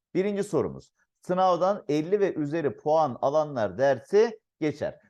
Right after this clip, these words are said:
Bu bir şart ifadesidir. Ve burada elli ve üzerinde puan alanlar, yani ben ellinin üstünde aldığım zaman geçerim, altında aldığım zaman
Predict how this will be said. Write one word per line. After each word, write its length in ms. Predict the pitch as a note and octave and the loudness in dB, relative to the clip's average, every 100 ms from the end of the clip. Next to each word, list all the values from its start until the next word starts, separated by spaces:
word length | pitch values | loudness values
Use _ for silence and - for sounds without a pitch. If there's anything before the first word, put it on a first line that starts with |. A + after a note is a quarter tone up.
| _ | _
Bu 120 | F#3+ | -2
bir 140 | A3+ A3 | -2 -6
şart 480 | - F#3 F#3+ F#3 A#2 | -2 2 2 0 -12
ifadesidir. 840 | - G2 E2 D2+ - C2 B1+ _ _ _ | -2 0 0 -4 -12 -16 -16 _ _ _
Ve 160 | C3 B2+ | -4 0
burada 400 | G#3 A3 B2+ - | -2 2 0 0
elli 320 | A2 B2 E3+ | -4 -2 0
ve 100 | A3+ | 2
üzerinde 520 | G3 E3 E3+ D#3+ F3 G3 | 2 0 -4 -4 -6 -4
puan 300 | F3 D3+ B2 | 0 0 2
alanlar, 360 | G2+ E2+ F2 | -2 -4 -6
yani 320 | A#2+ D#3+ B2 | -2 -2 -2
ben 160 | C#3 G3+ | -2 -2
ellinin 420 | - E3+ E3 D#3+ | -2 -4 -4 -8
üstünde 360 | D3+ - C#3 A#2+ | -10 -14 -4 0
aldığım 460 | G#2 D#3 D3+ D3+ | 2 0 0 -6
zaman 260 | A2+ G2+ G2 | -4 -6 -4
geçerim, 420 | D#3 E3 D3+ F3 | -4 -4 -6 -4
altında 380 | E3 D3 C#3+ C3 | -2 -2 -4 -2
aldığım 300 | C3 C#3 A2+ | 0 -2 -4
zaman 400 | G2 B2+ G3+ G#3+ | -4 -2 -2 -4